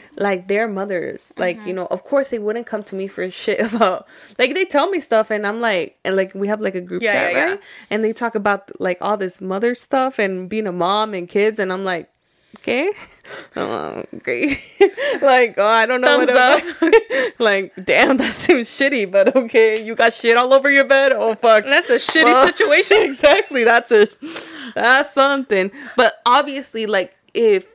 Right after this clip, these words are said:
Speaker 1: like, let's say Shan has an issue with maybe, like, one of her kids or, like, one of them is sick, is, of course she's gonna go straight to Jackie first because she's a mom and she has her
Speaker 2: Yeah.
Speaker 1: kids, you know?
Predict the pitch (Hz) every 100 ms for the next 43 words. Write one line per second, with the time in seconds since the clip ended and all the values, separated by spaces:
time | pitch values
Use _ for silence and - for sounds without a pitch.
0 | - 214 190 190 214 214 220 190 - 190
1 | 196 202 196 190 180 - 185 - 196 180
2 | 170 - 180 170 - 185 180 180 190 190
3 | 175 180 180 175 180 - 214 185 180 180
4 | 180 180 180 180 185 180 180 175 - 196
5 | 202 185 - - - - 269 349 339 320
6 | 269 254 247 226 220 - 220 170 - -
7 | 202 202 190 - 185 - 190 196 190 185
8 | 180 190 - 214 202 190 185 180 175 -
9 | 190 185 214 175 190 190 185 202 254